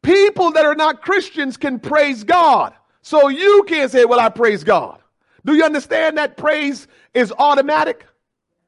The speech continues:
This is why worship is so challenging,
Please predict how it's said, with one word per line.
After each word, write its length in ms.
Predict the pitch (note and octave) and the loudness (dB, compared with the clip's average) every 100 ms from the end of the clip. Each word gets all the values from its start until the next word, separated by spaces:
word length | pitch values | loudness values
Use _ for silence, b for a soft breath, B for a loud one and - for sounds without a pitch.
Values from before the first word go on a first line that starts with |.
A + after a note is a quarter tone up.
| _ _ _ _ _ _ B2 A#2 _ _ _ _ _ _ _ _ _ _ | _ _ _ _ _ _ _ _ _ _ _ _ _ _ _ _ _ _
This 220 | G#3 E4+ | -6 -6
is 100 | D4 | -4
why 260 | C#4+ D4 B3+ | 0 0 2
worship 600 | D4 E4+ - D#4 - - | 2 0 0 -4 -4 -2
is 140 | A#3 | -2
so 240 | - C#4+ C4+ | 2 2 2
challenging, 680 | - F4 D#4+ C4+ G3+ A#3 | 0 -2 0 -2 -4 -4